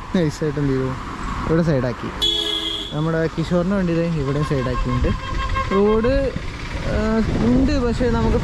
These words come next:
പാർക്കിംഗ് ഏരിയ ഒക്കെ ഭയങ്കര ലിമിറ്റഡാണ്, കാരണം ജംഗ്ഷനൊക്കെയാണ് അടുത്തായിട്ട്. അപ്പോൾ മണ്ഡപം കുറച്ച് അപ്പുറത്താണ്, ലേശം അങ്ങോട്ട് പോയതുകൊണ്ട്. എന്തായാലും ഇവിടെ നല്ലൊരു വലിയ പാർക്കിംഗ് ഏരിയ പോലത്തെ സെറ്റ് ചെയ്തുകൊണ്ട് നമ്മളിവിടെ പാർക്ക് ചെയ്തിട്ടുണ്ട്. ഇനി വേറൊരു കാര്യം എന്താ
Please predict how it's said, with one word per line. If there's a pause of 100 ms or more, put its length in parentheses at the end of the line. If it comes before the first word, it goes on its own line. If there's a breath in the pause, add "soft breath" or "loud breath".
പാർക്കിംഗ്
ഏരിയ
ഒക്കെ
ഭയങ്കര
ലിമിറ്റഡാണ്,
കാരണം
ജംഗ്ഷനൊക്കെയാണ്
അടുത്തായിട്ട്. (480)
അപ്പോൾ (220)
മണ്ഡപം
കുറച്ച്
അപ്പുറത്താണ്,
ലേശം
അങ്ങോട്ട്
പോയതുകൊണ്ട്. (540)
എന്തായാലും
ഇവിടെ
നല്ലൊരു
വലിയ
പാർക്കിംഗ്
ഏരിയ
പോലത്തെ
സെറ്റ്
ചെയ്തുകൊണ്ട്
നമ്മളിവിടെ
പാർക്ക്
ചെയ്തിട്ടുണ്ട്. (1400)
ഇനി (760)
വേറൊരു
കാര്യം (200)
എന്താ